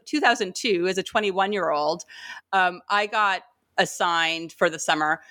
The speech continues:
to the American Consulate General in Jeddah, Saudi Arabia. <laughs>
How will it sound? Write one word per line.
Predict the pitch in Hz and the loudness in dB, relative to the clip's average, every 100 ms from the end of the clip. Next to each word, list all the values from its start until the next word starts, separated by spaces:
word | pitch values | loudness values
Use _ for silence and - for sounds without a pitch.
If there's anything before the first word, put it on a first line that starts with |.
| _ - | _ -8
to | 220 | -4
the | 185 190 | 0 0
American | 190 190 196 208 196 | 2 4 2 2 -4
Consulate | - 175 175 - 170 - | 2 2 2 -2 -2 0
General | 170 175 160 151 | 0 2 2 0
in | 180 175 | -2 -4
Jeddah, | 175 190 190 | 0 0 0
Saudi | - 175 170 | 0 0 0
Arabia. | 151 156 156 151 127 - - - - - | -2 0 0 0 -4 -4 -4 -4 -4 2
<laughs> | 285 | 2